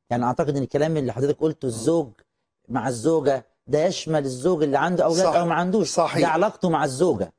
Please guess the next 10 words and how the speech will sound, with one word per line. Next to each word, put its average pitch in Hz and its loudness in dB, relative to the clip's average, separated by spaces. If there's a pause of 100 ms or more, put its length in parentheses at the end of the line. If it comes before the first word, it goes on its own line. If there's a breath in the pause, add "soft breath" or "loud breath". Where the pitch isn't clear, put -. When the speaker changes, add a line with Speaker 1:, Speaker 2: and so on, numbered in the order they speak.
Speaker 2:
صحيح. 147 -2
Speaker 1:
والكلام 165 0
اللي 180 0
حضرتك 160 -4
هتقوله 165 0
دلوقتي 160 0
للزوجة 147 0
يشمل 170 0
الزوج، 156 -2 (580)
فده 190 0